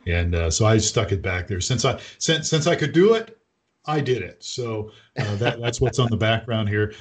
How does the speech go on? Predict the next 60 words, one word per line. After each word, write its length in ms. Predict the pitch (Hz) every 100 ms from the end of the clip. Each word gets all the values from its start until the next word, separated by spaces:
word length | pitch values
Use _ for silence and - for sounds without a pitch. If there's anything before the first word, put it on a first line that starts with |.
| -
So 400 | - 131 113 -
if, 200 | 147 131
in 80 | 139
case 220 | 180 165
people 280 | 175 151 131
are 60 |
watching, 320 | 127 135 131 123
we, 340 | 120 117 117
uh, 120 | 110
we 140 | 120 120
are 260 | 113 107 - 139
wondering, 480 | 127 160 127 120 113
we 120 | 120
do, 220 | 117 113
this 220 | 123 123
is 120 | 110
obviously 480 | 107 113 110 107 107
audio 440 | 101 113 117 110 110
as 200 | 117 110
well 200 | 135 120
as 80 |
video, 500 | 87 104 90 85 85
and 100 | 92
we 120 | 98 98
got 160 | 95
Bobby 260 | 92 92 90
here 180 | 90 87
on 80 |
video. 360 | 85 87 85 85
So, 340 | - 131 120 - - -
so 120 | - 180
Bobby, 480 | 254 254 175 143 - _ -
uh, 440 | 139 139 131 113 113 117 143 147
thanks 260 | 202 214 160
again 220 | 139 113
for 100 | 117
being 240 | 127 131
with 160 | 113 113
us 120 | 104
today. 380 | 127 113 113 113 - _ -
I'll 100 | 269
spend 220 | 233 175
a 20 |
few 180 | - 165
minutes. 400 | 151 151 135 - 135
Uh, 180 | 127 123
you've 160 | 151 180
been 140 | 160
a 60 | 131
lead 260 | 143 139
pastor 520 | 143 135 135 - 131
here 340 | 120 135 135 135
of, 300 | 117 110 101
uh, 80 | 120
what's 160 | 226
the 60 | 254
name 180 | 226 196
of 80 |
your 140 | 160 135
church? 540 | - 98 76 - -